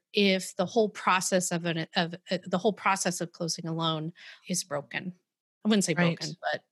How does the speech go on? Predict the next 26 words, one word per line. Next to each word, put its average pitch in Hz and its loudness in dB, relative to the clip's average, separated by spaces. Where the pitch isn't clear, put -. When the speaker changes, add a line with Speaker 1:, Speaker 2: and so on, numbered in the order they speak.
Speaker 2:
Right. 170 2
Speaker 1:
could 185 2
use 208 -6
some 190 6
<laughs> 214 4
improvement. 180 2
Speaker 2:
So 240 4
we 233 8
also 208 8
have 151 4
several 202 6
integration 160 6
partners. - -2
We 175 6
have 151 4
a 147 -2
growing 165 4
list, 175 6
as - 0
a 156 -2
matter 147 2
of 135 -4
fact, 135 0
that 156 6
are 151 4
providing 151 2